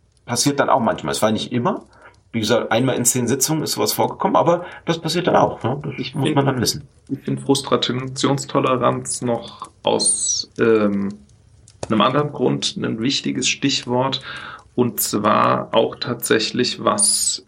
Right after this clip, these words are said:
Speaker 2: ähm, die Inhalte angeht und was passiert.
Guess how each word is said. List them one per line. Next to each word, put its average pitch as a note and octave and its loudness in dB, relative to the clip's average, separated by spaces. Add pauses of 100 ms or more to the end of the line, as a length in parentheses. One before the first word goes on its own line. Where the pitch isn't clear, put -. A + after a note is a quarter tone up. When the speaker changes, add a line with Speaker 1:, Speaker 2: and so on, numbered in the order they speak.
Speaker 2:
ähm, G#2+ 2 (880)
die - 4
Inhalte B2+ 2
angeht - -2
und F2 -6
was - 0
passiert. - 0